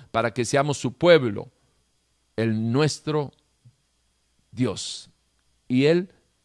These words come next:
nuestro Dios. Eso, eso no se ve.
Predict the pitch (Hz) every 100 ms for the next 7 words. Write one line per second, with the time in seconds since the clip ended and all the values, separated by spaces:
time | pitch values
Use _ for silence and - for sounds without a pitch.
0 | _ _ - 107 123 147 - 147 - _
1 | _ _ - 92 - - - - _ _
2 | _ _ _ _ _ - 117 131 117 -
3 | 107 117 110 101 92 78